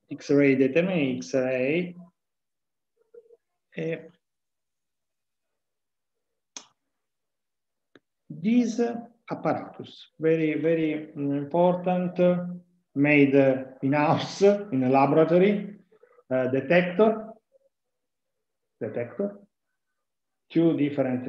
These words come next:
collimator, a source X-ray to americium, two hundred forty-one, two different fault, e, uh, una, uh, for example, una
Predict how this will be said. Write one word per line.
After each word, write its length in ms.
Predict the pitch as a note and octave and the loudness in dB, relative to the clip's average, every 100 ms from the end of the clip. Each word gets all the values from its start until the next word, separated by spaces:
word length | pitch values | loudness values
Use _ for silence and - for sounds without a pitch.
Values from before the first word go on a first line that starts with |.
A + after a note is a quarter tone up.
| A2+ | -8
collimator, 840 | A#2 A#2 A#2+ A#2+ B2 F3 F3+ - - - _ - | -8 -6 -6 -6 -2 -2 -4 -8 -18 -20 _ 0
a 240 | F3+ E3+ | 4 4
source 440 | - E3+ D#3 C#3+ D#3 | 4 4 4 4 0
X-ray 1120 | D3+ C#3+ - - C3 B2 B2 A#2 A#2+ B2 B2+ B2 - | 0 -2 -4 0 2 2 2 0 0 0 -4 -10 -2
to 80 | C3 | 0
americium, 960 | B2 B2+ D#3 D3+ - A2 A2+ A2+ - - _ _ - | 2 4 6 4 2 -2 -2 -4 -8 -20 _ _ 2
two 120 | C#3+ | 6
hundred 880 | C#3 C#3 C3+ C#3 C3+ C#3 C#3 C3+ C3+ - _ _ | 6 6 4 2 2 2 0 -4 -10 -18 _ _
forty-one, 960 | - B2+ B2+ A#2+ B2+ D#3 A2 G#2 G#2 - _ _ _ _ _ _ _ - | -2 -2 0 0 4 4 2 -6 -12 -20 _ _ _ _ _ _ _ 2
two 160 | F3+ E3+ | 6 6
different 540 | E3+ E3+ E3 E3+ - | 6 4 2 0 0
fault, 480 | D#3 D3 D#3 F3 - A3 - - - - - - | 2 4 2 0 -2 -4 -6 -18 -20 -20 -12 0
e, 340 | E3 D3+ D3+ | 2 4 2
uh, 320 | D#3+ D3 C3+ C#3 | -2 -2 0 0
una, 500 | C#3+ C#3 C3+ C3+ - - | 0 0 -2 -6 -16 -10
uh, 260 | - - C#3 - - | -6 -6 -6 -8 -6
for 100 | B2 | -4
example, 920 | A#2 - D#3 C#3+ F3+ F#3+ F#3 - - - _ _ _ _ _ _ - | -4 0 4 6 8 6 4 -4 -16 -20 _ _ _ _ _ _ -2
una 420 | C#3+ C#3+ C3+ C3+ | 2 4 2 -2